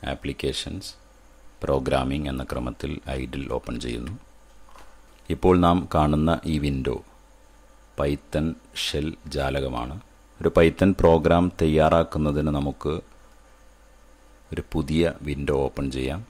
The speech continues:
ഫയൽ, ന്യൂ എന്ന ക്രമത്തിൽ ക്ലിക്ക് ചെയ്യുമ്പോൾ ഇവിടെ നമുക്ക് Python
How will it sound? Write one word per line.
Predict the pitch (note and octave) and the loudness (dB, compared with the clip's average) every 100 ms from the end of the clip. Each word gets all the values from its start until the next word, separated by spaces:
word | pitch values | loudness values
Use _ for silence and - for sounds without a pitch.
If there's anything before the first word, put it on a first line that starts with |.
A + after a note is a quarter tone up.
| - - _ - - - - - | -20 -20 _ -16 -16 -16 -20 -4
ഫയൽ, | D2 C#2+ D2 E2 C#2+ D2 | 2 2 2 -2 -6 -4
ന്യൂ | D2+ D#2 | -2 -2
എന്ന | D2+ C#2 | -2 -4
ക്രമത്തിൽ | C#2+ C2 - C#2+ | -4 -4 -6 -8
ക്ലിക്ക് | C#2 C2 C#2 | -8 -8 -6
ചെയ്യുമ്പോൾ | C2+ C2 C2 | -4 -2 -2
ഇവിടെ | C2 C2+ C2 | -4 -4 -6
നമുക്ക് | B1+ - E2+ C3 - - - - - - - | -8 -6 -6 -6 -14 -20 -20 -20 -20 -6 0
Python | D2+ C#2+ - | 0 0 -2